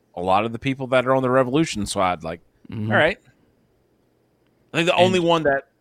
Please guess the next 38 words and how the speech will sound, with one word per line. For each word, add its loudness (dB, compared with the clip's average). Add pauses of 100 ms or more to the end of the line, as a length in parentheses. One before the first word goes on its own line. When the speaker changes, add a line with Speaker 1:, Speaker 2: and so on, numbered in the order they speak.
(100)
Speaker 1:
is -4
not -2
a -18
part 2
of -2
it -6
is, -6
uh, -2
Joanna. -2 (1300)
Speaker 2:
But -4
she, -2
no, 2
she 0
is 0
part -6
of -12
it. -18 (720)
Speaker 1:
The 2
only 0
one -4
Katniss -6
doesn't -10
pick. -8
Sorry, -4 (180)
Speaker 2:
Yeah. -2
Speaker 1:
or 2
doesn't 0
approve -2
of. -8 (120)
Speaker 2:
Yeah, -8
Speaker 1:
Like -8
Speaker 2:
because -4
we've, -2 (440)
you -2
know, -2 (200)
most 0
of -6
the, 2